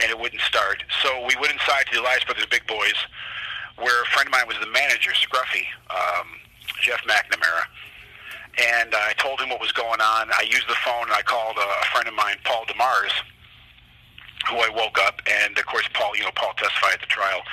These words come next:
And Paul came out to the restaurant, thank goodness, and, um,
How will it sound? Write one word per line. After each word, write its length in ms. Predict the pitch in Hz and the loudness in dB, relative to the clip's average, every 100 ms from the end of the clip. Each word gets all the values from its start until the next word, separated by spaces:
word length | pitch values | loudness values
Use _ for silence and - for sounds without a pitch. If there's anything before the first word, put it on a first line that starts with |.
| - - - - | -8 -4 -4 0
And 140 | 127 - | 0 2
Paul 260 | 147 139 | 0 0
came 240 | - 135 127 | 0 2 2
out 260 | 127 123 | 0 0
to 80 | 135 | -2
the 80 | 131 | 0
restaurant, 500 | 113 107 107 101 113 - _ _ - | -2 0 2 2 2 -4 _ _ -4
thank 200 | 98 95 | -2 -2
goodness, 320 | 95 117 - - - - - - - | -6 -2 -2 -2 -4 -8 -6 -6 0
and, 340 | 127 123 120 113 | 2 2 2 0
um, 360 | 110 110 107 | 0 -2 -6